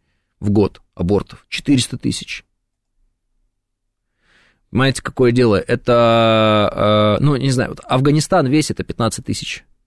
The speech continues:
погибших наших, э, военнослужащих. А здесь четыреста в год,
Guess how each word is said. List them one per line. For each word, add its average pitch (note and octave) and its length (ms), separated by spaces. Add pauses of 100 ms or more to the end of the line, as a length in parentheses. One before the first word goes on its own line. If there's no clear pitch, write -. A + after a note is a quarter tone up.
(640)
погибших - 520 (540)
наших, - 400
э, - 60
военнослужащих. G#2 1400 (600)
А G#2 80
здесь D3 200
четыреста - 480
в G#2 60
год, G#2 280